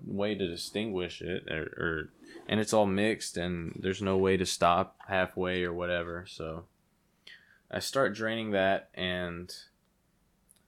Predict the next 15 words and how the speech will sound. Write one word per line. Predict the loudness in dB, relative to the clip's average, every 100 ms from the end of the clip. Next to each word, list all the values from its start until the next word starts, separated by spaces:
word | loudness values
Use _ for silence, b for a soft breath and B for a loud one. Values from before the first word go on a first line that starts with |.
| _
the | -2
oil | 4 4 4
pan, | 0 -2 -2 -2 -4 -10 _ _ _ _ _ _ _ _ -6
I | -4
look | -2 -2 2
under, | 2 4 2 2
and | 0 -2 0
it's | -2 -4 -8 -10
filling | -2 0 0 0
up, | 2 2 -2 -16 _ _
and | -8
I'm | -6
like, | -4
"Okay," | -6 -6 -8 -8 -12
and | -10 -10 -12